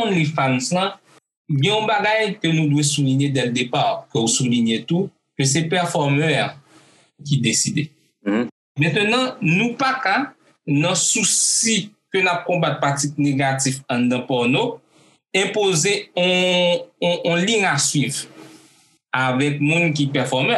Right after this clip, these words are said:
Speaker 1: Si pèfòmè a deside, li konsanti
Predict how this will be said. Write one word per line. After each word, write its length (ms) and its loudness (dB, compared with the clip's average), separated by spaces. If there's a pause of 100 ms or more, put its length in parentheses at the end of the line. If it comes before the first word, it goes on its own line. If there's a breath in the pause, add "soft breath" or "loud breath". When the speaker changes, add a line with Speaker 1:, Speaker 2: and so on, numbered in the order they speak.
(100)
Speaker 1:
Si 200 -2
pèfòmè 520 0
a 160 2
deside, 560 0 (300)
li 260 0
konsanti 800 0